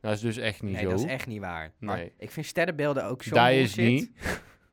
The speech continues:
Speaker 2: Ik vind sterrenbeelden zo'n bullshit.
Speaker 1: Oké, nou ja, goed, voor de mensen die dat wel leuk vinden en
Speaker 2: <laughs> Ja.
Speaker 1: interessant, eh, dat is toch best gek
Speaker 2: Ik
Speaker 1: dat
Speaker 2: kan hier, als ik ergens met mijn vriendin ruzie
Speaker 1: Wij zijn
Speaker 2: over
Speaker 1: wel echt zwart en wit, wat dat betreft.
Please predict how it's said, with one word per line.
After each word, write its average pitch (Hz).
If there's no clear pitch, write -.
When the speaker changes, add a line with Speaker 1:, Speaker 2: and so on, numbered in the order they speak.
Speaker 2:
Ik 110
vind 139
sterrenbeelden 151
zo'n 180
bullshit. 190
Speaker 1:
Oké, 95
nou 127
ja, 85
goed, 117
voor 113
de 113
mensen 117
die 110
dat 101
wel 107
leuk 117
vinden 110
en 113
Speaker 2:
<laughs> -
Ja. 113
Speaker 1:
interessant, 113
eh, 131
dat 135
is 131
toch 127
best 107
gek 110
Speaker 2:
Ik -
Speaker 1:
dat 196
Speaker 2:
kan 262
hier, 233
als 226
ik 202
ergens 240
met 202
mijn 190
vriendin 185
ruzie 170
Speaker 1:
Wij 170
zijn 196
Speaker 2:
over 190
Speaker 1:
wel 175
echt 165
zwart -
en 95
wit, 123
wat 95
dat 92
betreft. -